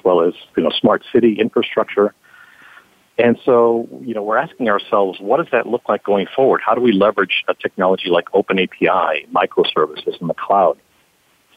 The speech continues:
to bring those individual industries together and work as, as experience, as an experiential ecosystem? And so in, if that's the case,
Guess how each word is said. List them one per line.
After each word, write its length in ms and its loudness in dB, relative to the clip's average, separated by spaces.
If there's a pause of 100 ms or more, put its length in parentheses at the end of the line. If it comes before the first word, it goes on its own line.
(220)
to 240 2
bring 480 4
those 440 2
individual 800 0
industries 540 -2 (100)
together 640 -2 (720)
and 300 -2
work 280 2 (220)
as, 340 0 (140)
as 200 2 (100)
experience, 520 -2 (140)
as 180 0
an 100 0
experiential 800 2
ecosystem? 600 -4 (920)
And 200 -2
so 160 4
in, 200 0
if 160 -2
that's 240 0
the 60 0
case, 420 -2